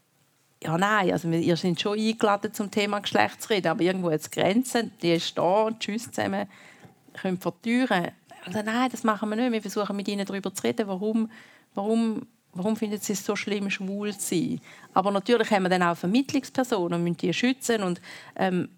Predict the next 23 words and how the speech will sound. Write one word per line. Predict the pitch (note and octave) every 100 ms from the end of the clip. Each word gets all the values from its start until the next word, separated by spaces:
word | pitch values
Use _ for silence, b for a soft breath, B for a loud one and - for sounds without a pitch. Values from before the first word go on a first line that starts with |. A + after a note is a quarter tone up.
| -
ja, | - -
ist | A#3
so | -
ein | A3
bisschen |
die | A3
Frage, | - G#3+ A3 G3+
einfach, | G#3 -
es | -
stellt | A3+ A3
sich | - -
viele | - A#3+
Fragen, | A#3+ A3 A3+ A3+
und | G#3+
ich | G3+
finde, | - G#3+ G#3
die | G3
haben | G3
sich | G3 G3+
in | G3
dieser | F#3+ F#3+
Brisanz | F#3 F3+ F3 F#3 G#3 A#3+ B3+ - -
so | F#3+ F#3 G3+ G#3